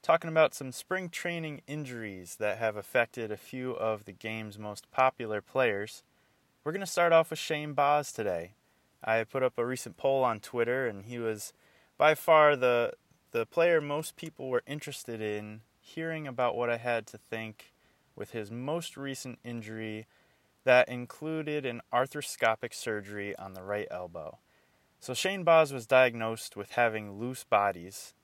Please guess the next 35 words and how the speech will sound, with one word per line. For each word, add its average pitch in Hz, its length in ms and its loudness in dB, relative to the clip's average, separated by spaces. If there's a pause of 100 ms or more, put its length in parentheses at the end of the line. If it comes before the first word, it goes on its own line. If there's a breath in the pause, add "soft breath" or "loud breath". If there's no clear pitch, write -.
(180)
in 110 140 -10
the 101 100 -10
right 101 240 0
elbow, 92 460 -4
and 104 120 -8
a 113 40 -6
loose 160 240 -6
body 135 420 4
is 107 100 -6
basically 139 580 -4
a 104 60 -4
small 127 440 -4
fragment 110 680 -2
of 98 180 -8
a 92 80 -8
bone, 104 640 -4 (640 soft breath)
and 110 420 -6
it 110 200 -8
sits - 480 -6
inside 120 640 0
the 110 100 -8
joint, 113 440 -6 (600 soft breath)
and 113 240 -6
it 110 120 -8
can 117 100 -10
cause 123 320 2
the 113 80 -8
joint 117 400 -6
to 117 160 -8
be 107 160 -8
limited 110 540 -6
in 104 160 -10
range 104 260 -10
of 98 80 -8
motion. 143 720 -8